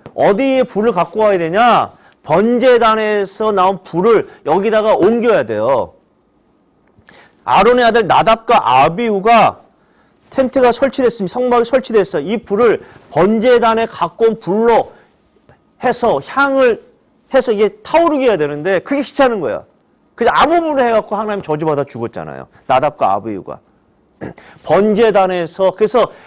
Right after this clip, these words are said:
레인 중에서는요, 이 번제단의 불을 꺼치지 않는 사람이 있다. 이 불만 옮기는 사람이 있어요. 자,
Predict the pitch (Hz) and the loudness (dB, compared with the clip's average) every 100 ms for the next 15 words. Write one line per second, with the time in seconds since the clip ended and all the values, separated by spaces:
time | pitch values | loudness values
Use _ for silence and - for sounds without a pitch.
0 | - 143 202 240 233 220 190 180 180 185 | -2 2 2 2 -2 -2 -2 -4 -4 -4
1 | 214 - 147 202 226 247 220 214 214 - | -4 -4 -2 -2 0 0 0 -4 -6 -4
2 | 196 202 127 - 269 302 - 285 269 220 | 0 0 0 -2 0 0 0 0 2 2
3 | 208 220 214 - _ _ - 233 220 202 | 0 -2 -2 -10 _ _ -4 -2 0 -2
4 | 139 135 214 - 208 233 247 165 180 196 | -4 -2 -2 0 2 4 4 4 2 0
5 | 190 170 135 95 - - - _ _ _ | -2 -2 -4 -8 -14 -18 -18 _ _ _
6 | _ _ _ _ _ _ _ _ _ _ | _ _ _ _ _ _ _ _ _ _
7 | - _ _ _ _ _ _ _ _ _ | -20 _ _ _ _ _ _ _ _ _
8 | _ _ _ _ _ _ _ _ _ _ | _ _ _ _ _ _ _ _ _ _
9 | _ _ _ _ _ - | _ _ _ _ _ -8